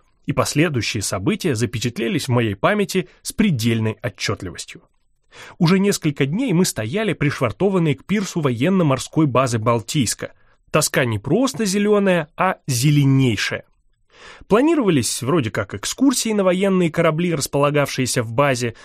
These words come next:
но что-то, видимо, как говорят в таких случаях, не срослось. Это ведь одна тысяча девятьсот девяностый год был. Как раз прибалтийские республики отделялись от нерушимого.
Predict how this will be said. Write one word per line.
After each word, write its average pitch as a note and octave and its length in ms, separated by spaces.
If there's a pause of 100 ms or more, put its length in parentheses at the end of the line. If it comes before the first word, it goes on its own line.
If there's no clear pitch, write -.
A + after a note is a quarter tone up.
(120)
но C#4+ 220
что-то, - 380
видимо, C3+ 480 (180)
как B2+ 180
говорят G#2+ 360
в - 40
таких A2+ 280
случаях, G#3+ 440 (140)
не D3+ 160
срослось. C3 580 (680)
Это F3 180
ведь F3+ 280
одна D3+ 260
тысяча E3+ 400
девятьсот D3 480
девяностый D#3+ 600
год D#3 240
был. - 240 (240)
Как - 200
раз G#3 180
прибалтийские B2 800
республики F#3+ 640
отделялись C3 600
от - 340
нерушимого. C3+ 760